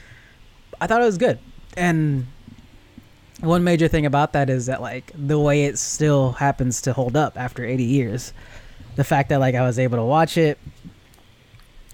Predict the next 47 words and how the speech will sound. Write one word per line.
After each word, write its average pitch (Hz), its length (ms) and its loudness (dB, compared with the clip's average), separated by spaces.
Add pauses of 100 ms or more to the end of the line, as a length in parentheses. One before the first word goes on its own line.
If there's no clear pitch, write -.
be 190 200 8
entertained, 156 800 4
and 131 180 -2
still 156 220 0
be 143 160 2
interested 143 400 -4
with 131 180 -2
the 127 80 -4
fact 120 260 -8
that, 110 100 -6
like, 120 180 -10
"Oh, 147 100 2
I 135 80 4
wanna 123 220 0
know 143 60 2
what - 80 -6
Rosebud 208 360 4
is. 117 140 -2
I 127 80 -2
don't 139 200 0
want, 143 220 -2
I 131 80 -8
wanna 139 240 -2
know 147 80 0
what 147 120 0
the 165 80 0
ending 160 180 0
is." 123 180 -4 (880)
And 160 140 0
just 180 260 2
all 156 240 0
of 143 140 0
us 156 260 0 (160)
kind 151 240 0
of 139 100 0
embracing 139 480 2
ourselves 135 520 0
and 123 120 -2
sort 131 180 -2
of 123 80 0
just 123 200 -4
watching 131 360 0
it - 80 -6
as 127 220 -6
we 120 120 -12
go, 135 380 2
and, 123 280 0